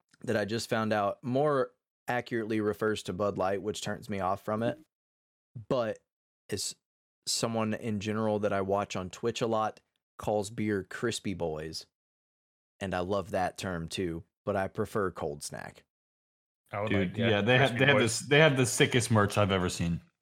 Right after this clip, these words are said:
Speaker 1: I'm not kidding. I, anyone who's listening still at this point, I, I urge you to check out their, well, first of all, this beer, but also go check out their merch.
Speaker 3: Oh, I'm, I, I, I mean, seriously,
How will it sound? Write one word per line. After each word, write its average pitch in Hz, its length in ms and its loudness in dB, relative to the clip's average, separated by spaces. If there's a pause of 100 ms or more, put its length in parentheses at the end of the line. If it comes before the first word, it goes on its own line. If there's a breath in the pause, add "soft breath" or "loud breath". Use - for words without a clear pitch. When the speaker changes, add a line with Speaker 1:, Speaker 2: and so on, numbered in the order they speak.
(120)
Speaker 1:
I'm 143 260 -2
not 143 240 0
kidding. 120 400 -2
I, 120 240 0
anyone 143 460 2
who's 131 340 0 (320)
listening 135 440 0
still 139 260 2
at 131 40 0
this 135 160 -2
point, 139 380 0
I, 113 380 2 (280)
I 110 300 0 (100)
urge 120 260 -2
you 113 160 0
to 110 320 0
check - 260 -4
out 107 240 -2
their, 104 400 0
well, 101 300 -2
first 113 220 -2
of 107 60 0
all, 101 80 2
this 95 140 -4
beer, 104 280 0
but 95 220 -2
also 110 380 0
go 98 120 0
check 98 260 -2
out 92 160 -2
their 95 120 -2
merch. 82 280 -2
Speaker 3:
Oh, 135 160 2 (1900)
I'm, 143 160 2 (100)
I, 135 120 4 (100)
I, 135 220 2
I 139 100 10
mean, 139 220 8
seriously, 101 420 4